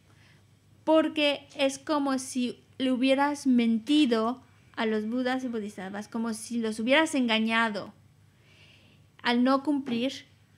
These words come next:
al no cumplir con tu palabra. Entonces,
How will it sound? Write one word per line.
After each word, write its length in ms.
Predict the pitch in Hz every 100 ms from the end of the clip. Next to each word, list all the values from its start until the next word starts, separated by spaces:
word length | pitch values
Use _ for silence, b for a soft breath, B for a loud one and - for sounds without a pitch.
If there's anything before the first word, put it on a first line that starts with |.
| -
al 320 | 220 202 - -
no 200 | 262 254
cumplir 360 | 262 233 247 254
con 160 | 247
tu 100 | 233
palabra. 500 | 196 185 202 - - - b b b b b _ - -
Entonces, 880 | 240 233 294 330 311 240 254 254